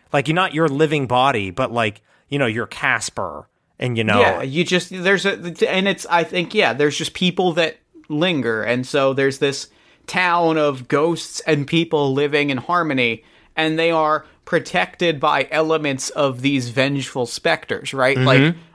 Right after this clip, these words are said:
Speaker 2: our, our, our non-binary, you know, Hulk Revenant, they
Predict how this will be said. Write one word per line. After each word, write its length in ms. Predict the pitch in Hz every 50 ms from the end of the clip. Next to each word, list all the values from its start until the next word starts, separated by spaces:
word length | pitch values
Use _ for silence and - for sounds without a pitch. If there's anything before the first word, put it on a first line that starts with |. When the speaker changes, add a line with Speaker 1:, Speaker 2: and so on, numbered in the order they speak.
| _ _ -
Speaker 2:
our, 240 | 160 160 160 160 -
our, 340 | - 170 165 165 160 160 - -
our 160 | 165 165 170
non-binary, 960 | 170 185 185 185 185 180 175 175 175 175 170 165 165 160 156 151 151 151 151 147
you 200 | 143 143 147 143
know, 440 | 139 135 131 120 117 113 110 107 - _ _ - -
Hulk 400 | 135 - - 170 180 165 - -
Revenant, 480 | 147 123 107 101 101 104 101 98 - - _ _ _ _ _ _ _
they 500 | - 127 156 165 165 170 165 156 143 131